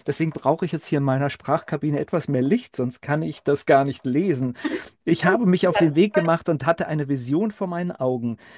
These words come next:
Die Vision, dass Spaß bei der Arbeit und Führungsbegeisterung möglich sind, wollte ich in die Tat umsetzen. Mein Optimismus-Fazit: Schlechte Führungseigenschaften von un-, unbeliebten Chefs sind ein ideales Vorbild,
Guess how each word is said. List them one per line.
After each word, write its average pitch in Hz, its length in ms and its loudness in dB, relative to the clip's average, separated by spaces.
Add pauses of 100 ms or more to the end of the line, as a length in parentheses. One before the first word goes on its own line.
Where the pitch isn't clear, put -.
(440)
Die 156 120 0
Vision, 151 400 4
dass 156 180 2
Spaß 147 360 0
bei 139 120 2
der 120 160 0
Arbeit 156 500 -2
und 147 160 -4
Führungsbegeisterung 170 1080 -2
möglich 135 460 0
sind, 208 380 0
wollte 135 280 0
ich 160 120 -6
in 208 60 -4
die 240 100 -6
Tat 156 280 -4
umsetzen. 123 640 -4 (360)
Mein 233 280 4
Optimismus-Fazit: 143 1300 0 (100)
Schlechte 165 420 -2
Führungseigenschaften 131 1080 -2
von 123 300 0 (160)
un-, 214 280 2 (840)
unbeliebten 175 640 2
Chefs - 440 -2
sind 156 340 0
ein 147 160 -2
ideales 135 480 0
Vorbild, 139 480 2